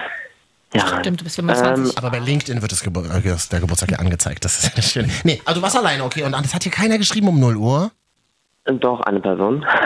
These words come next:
Speaker 1: <laughs>
Speaker 3: Mama?
Speaker 1: Nein, nicht mal mein Kumpel hat mir geschrieben.
Speaker 3: Ach so.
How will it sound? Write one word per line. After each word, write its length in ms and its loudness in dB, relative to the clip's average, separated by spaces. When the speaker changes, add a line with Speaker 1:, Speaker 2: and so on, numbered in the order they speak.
Speaker 1:
<laughs> 300 2
Speaker 3:
Mama? 260 2
Speaker 1:
Nein, 280 2
nicht 140 -2
mal 100 2
mein 160 2
Kumpel 280 2
hat 120 -2
mir 160 4
geschrieben. 500 2
Speaker 3:
Ach 40 2
so. 320 0